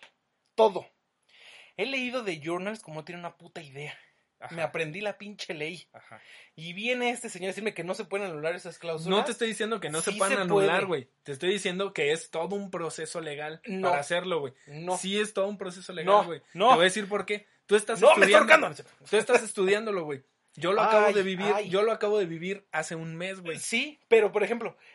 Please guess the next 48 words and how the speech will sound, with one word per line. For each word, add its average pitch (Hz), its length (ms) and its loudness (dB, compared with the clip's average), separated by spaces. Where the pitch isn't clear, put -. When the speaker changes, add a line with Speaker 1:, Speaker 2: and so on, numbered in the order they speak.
Speaker 1:
a 185 140 4
lo 202 100 2
mejor 214 300 -2
tú 262 100 -4
agarraste 240 640 0
y, 175 400 -16
y, - 0 -
y 156 280 -10
imprimiste 156 640 -8
uno 208 180 -4
de 170 120 -8
los 143 280 -16
bocetos 156 800 -10
del, 135 460 -12
de 139 200 -8
los 135 400 -12
contratos 165 600 -6
más 170 420 -12
básicos. - 760 -10
Speaker 2:
Ajá. 117 320 -16
Speaker 1:
No, 196 320 2
no 180 240 -4
te 185 80 -6
fuiste 185 340 -12
ante 165 200 -8
un 160 100 -10
notario 165 360 -6
y 160 40 -12
dijiste, 139 320 -14
"A 131 40 -8
ver, 135 140 -10
a 135 60 -10
ver, 131 120 -12
a 131 60 -12
ver, 135 100 -14
Speaker 2:
No, 190 280 -2
Speaker 1:
esto 175 60 2
Speaker 2:
yo 175 60 4
Speaker 1:
es". 190 60 2
Speaker 2:
estoy, 196 340 0
yo, 147 140 -8
el 139 220 -8
mío 143 140 -6
está 208 260 -4
con, 165 380 -10
con, 113 600 -14
no 131 280 -10
tanto - 60 -14